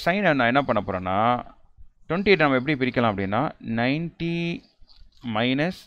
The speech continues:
சிக்ஸ்டி டூவா, ட்வென்டி எயிட் வந்துரும். சரியா? Equal to K cube, சாரி, K cube இது. K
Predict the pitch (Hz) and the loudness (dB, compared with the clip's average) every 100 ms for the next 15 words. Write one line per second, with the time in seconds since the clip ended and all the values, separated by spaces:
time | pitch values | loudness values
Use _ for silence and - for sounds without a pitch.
0 | - - - - - 156 160 151 156 151 | -20 -20 -20 -14 -10 -8 -8 -2 4 4
1 | - - - - - 131 127 117 98 92 | 4 -8 -20 -20 -8 -4 0 0 -2 -6
2 | 90 - - 117 131 127 - - 117 - | -8 -12 -10 -4 0 0 -2 -12 -12 -10
3 | 101 143 - 135 135 - 120 95 - 90 | -10 -10 -8 -4 -4 -4 -8 -8 -8 -10
4 | - 110 104 - 95 87 113 165 - - | -8 -8 -6 -8 -10 -8 -12 -14 -20 -20
5 | - - - - - 120 | -20 -20 -20 -20 -12 -6